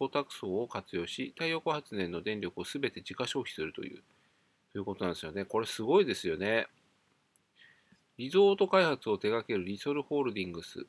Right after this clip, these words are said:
は、大型複合リゾート施設、リソル生命の森、千葉県長良町に太陽光発電の電力を自衛船と自己託送を組み合わせた地産地消エネルギーシステムを導入する。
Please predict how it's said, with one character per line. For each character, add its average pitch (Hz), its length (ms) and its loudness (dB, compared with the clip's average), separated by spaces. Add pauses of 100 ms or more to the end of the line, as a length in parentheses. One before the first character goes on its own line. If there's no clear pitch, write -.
(120)
は、 123 180 6 (100)
大 131 160 2
型 127 220 4
複 123 160 -10
合 120 180 2
リ 110 100 -4
ゾ 113 160 -2
ー - 20 -16
ト 110 120 -2
施 - 100 -12
設、 - 480 -8
リ 139 100 -10
ソ 127 160 -6
ル 92 200 -2 (200)
生 139 260 0
命 95 160 0
の 80 100 -4
森、 82 300 -4 (640)
千 131 120 -6
葉 139 100 0
県 104 160 -2
長 101 220 0
良 120 100 0
町 113 300 -2
に 135 280 -6
太 139 100 -6
陽 151 140 2
光 147 140 2
発 139 180 -8
電 104 120 -2
の 87 80 -4
電 107 180 -4
力 90 220 -4
を - 60 -4
自 90 120 -10
衛 120 160 0
船 120 200 -8
と 113 80 -6
自 104 140 -8
己 - 40 -14 (100)
託 - 240 -6
送 85 400 -4 (340)
を 160 200 0
組 127 220 -6
み 113 60 2
合 110 40 4
わ 107 80 2
せ 92 100 -8
た 85 240 0 (340)
地 - 100 -12
産 143 160 -2
地 - 80 -14
消 139 220 -2
エ 123 40 -4
ネ 127 100 -2
ル 123 80 -6
ギ 123 80 -8
ー - 20 -10
シ 117 140 -8
ス - 60 -12
テ 101 80 -6
ム 95 120 -4
を 120 160 -6 (200)
導 98 200 -2
入 87 160 -4
す - 140 -10
る。 - 160 -10